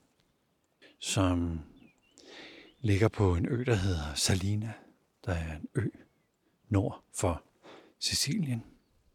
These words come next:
Og de gange, jeg har været dernede, der lander man i Catania, tager man en taxa, der så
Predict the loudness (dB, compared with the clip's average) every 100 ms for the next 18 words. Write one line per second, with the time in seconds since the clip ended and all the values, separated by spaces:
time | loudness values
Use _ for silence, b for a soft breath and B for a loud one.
0 | -20 -20 -2 2 6 6 8 6 6 4
1 | 4 6 6 6 2 -2 0 4 4 4
2 | 4 0 B B B -6 2 2 2 -10
3 | B B B B B 2 6 6 6 6
4 | 4 0 -4 -2 -2 0 0 0 -2 -10
5 | -16 -6 -6 -2 -4 -4 -8 B B B
6 | B B B B 2 2 2 0 4 6
7 | 4 0 -2 -10 -20 -20 _ _ _ B
8 | B B B B B B _ -4 -2 2
9 | 2